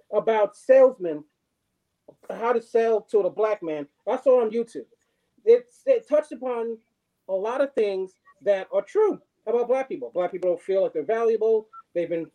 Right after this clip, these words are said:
uh, they've been, uh, made to feel put down. So if you approach them in a certain way by saying, "Hey, you're gonna feel better if you wear this or look like this,"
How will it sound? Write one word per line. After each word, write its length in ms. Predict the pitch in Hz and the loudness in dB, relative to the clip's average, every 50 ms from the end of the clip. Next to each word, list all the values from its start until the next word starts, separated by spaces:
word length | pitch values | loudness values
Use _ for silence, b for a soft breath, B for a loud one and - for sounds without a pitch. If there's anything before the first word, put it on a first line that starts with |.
| - 180 | -6 -6
uh, 80 | 160 | -6
they've 140 | 143 170 170 | -6 -4 -4
been, 220 | 180 175 165 160 170 | -4 -2 0 0 2
uh, 200 | 165 160 151 151 | 4 4 4 4
made 200 | 156 185 175 - | 2 0 -2 -2
to 60 | 156 | -4
feel 300 | - - 175 170 165 156 | -4 0 2 2 2 2
put 240 | - - 175 180 - | 2 -2 -4 0 2
down. 400 | 214 233 233 226 226 220 226 220 _ _ _ _ _ | 2 2 2 2 0 -2 -2 -4 _ _ _ _ _
So 120 | - 190 | 0 0
if 100 | 185 - | 0 -2
you 160 | 220 208 160 - - 190 | -6 -12 -8 -2 2 2
approach 420 | 180 180 - - - 370 - - | 2 2 4 4 4 4 4 0
them 120 | 240 208 | -2 0
in 60 | 185 180 | 0 -2
a 40 | |
certain 280 | - - 220 202 180 185 | 0 2 2 2 2 2
way 100 | 208 214 | 2 2
by 140 | 185 175 170 | 2 2 0
saying, 240 | - - 196 180 170 | 0 -2 -2 0 2
"Hey, 120 | 202 220 | 4 2
you're 80 | 190 - | 4 2
gonna 140 | 190 175 | -2 -4
feel 180 | - - 175 170 | -4 -4 -2 2
better 220 | 175 226 233 214 | 4 4 4 4
if 100 | - - | 2 -2
you 100 | - 165 | -6 -8
wear 200 | 156 175 180 160 | -2 0 2 2
this 300 | 160 175 190 202 - - | 2 0 -4 -4 -4 -6
or 100 | 151 151 | -12 -10
look 160 | 160 165 - 156 | -10 -10 -10 -10
like 180 | 143 139 - | -10 -4 2
this," 220 | 214 214 214 214 | 2 4 4 2